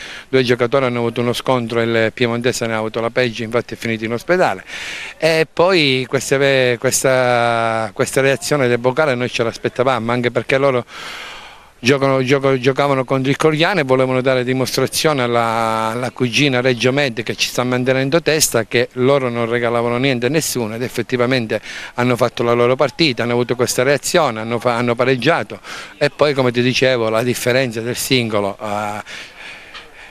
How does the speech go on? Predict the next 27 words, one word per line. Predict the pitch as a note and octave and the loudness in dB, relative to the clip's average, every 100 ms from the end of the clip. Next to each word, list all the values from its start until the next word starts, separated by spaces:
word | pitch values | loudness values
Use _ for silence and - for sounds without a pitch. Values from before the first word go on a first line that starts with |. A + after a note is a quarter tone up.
| - | -8
ci | - | -2
ha | C3+ | 0
portato, | B2+ - B2+ B2 A#2+ A#2 A2+ A2 A2 A2 A2 | -2 0 0 2 2 4 2 2 0 0 0
ci | B2 | 0
ha | |
portato | B2+ - B2 | 0 0 -2
il | A#2 | 0
secondo | - B2 C#3+ D3+ | -2 0 0 2
gol. | C#3 B2+ A#2 | 2 2 2
Io | C3 A#2+ | 2 2
credo | B2+ A#2 A#2 | 0 0 0
che | - B2 - | -2 -4 -4
abbiamo | A#2 B2 A#2+ A#2 A#2 | -4 -2 0 0 -2
meritato | B2 B2+ A#2+ A#2+ A#2 | 0 0 0 0 -2
la | A2+ | -2
vittoria | C3 C#3+ C3 G#2 G#2 - | -2 0 0 0 -4 -4
senza | B2+ A#2 A#2 | -4 0 -2
rubare | A2+ A#2 C3 D#3+ | 0 0 2 2
niente, | E3+ D3 A2 A2+ A#2+ | 0 0 -4 -8 -6
e | C3 A#2+ | -2 -2
complimenti | - A#2+ A#2+ C3 B2+ | 0 -2 0 0 0
a | A2+ | 0
Voca-, | B2+ B2 D3 B2+ | 0 2 0 0
al | A2+ A#2 | -2 -2
Bocale | B2 C3+ D3+ C#3+ | -2 2 2 0
per | A#2 A#2 | 0 -2
la, | A2+ A2 A2 | -2 -2 -2